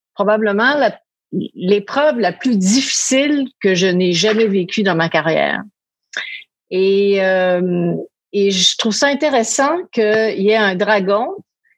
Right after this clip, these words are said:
qui, qui soit là et qui soit capable de parler et du, et des choses qui vont bien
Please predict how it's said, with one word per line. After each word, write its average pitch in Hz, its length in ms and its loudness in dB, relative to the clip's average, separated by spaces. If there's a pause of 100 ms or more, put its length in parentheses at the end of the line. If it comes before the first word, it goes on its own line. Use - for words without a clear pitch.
(380)
qui, 185 680 0 (540)
qui - 180 2
soit 226 420 0
là 202 320 2 (300)
et 196 200 2
qui 196 260 0
soit 233 260 0
capable 269 500 0
de 190 100 2
parler 220 920 0
et 277 360 0
du, 196 640 2
et 240 100 0
des 226 160 2
choses 269 320 0
qui - 120 -4
vont 190 220 2
bien 170 320 0